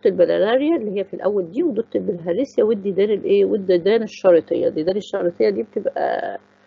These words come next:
أحيانًا بتتطفل على الكبد بتاع الحيوانات، بتبقى طولها كبير أوي الديدان الشريطية يا ولاد، وشكلها عامل زي الشريط.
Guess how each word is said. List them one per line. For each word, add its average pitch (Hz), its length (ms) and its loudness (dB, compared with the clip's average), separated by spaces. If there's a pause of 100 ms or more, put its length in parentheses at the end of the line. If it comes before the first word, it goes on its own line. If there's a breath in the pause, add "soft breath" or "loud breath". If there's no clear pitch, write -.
(440 soft breath)
أحيانًا 214 260 0
بتتطفل 202 640 0
على 170 220 2
الكبد 208 760 2
بتاع 185 260 -6
الحيوانات، 170 600 -2
بتبقى 202 400 -10 (100)
طولها 220 280 -4
كبير 233 520 0
أوي 226 180 0
الديدان 196 280 -4
الشريطية 190 500 -4
يا 185 60 4
ولاد، - 280 0
وشكلها 233 380 -2
عامل 262 220 2
زي 220 120 2
الشريط. 165 440 -2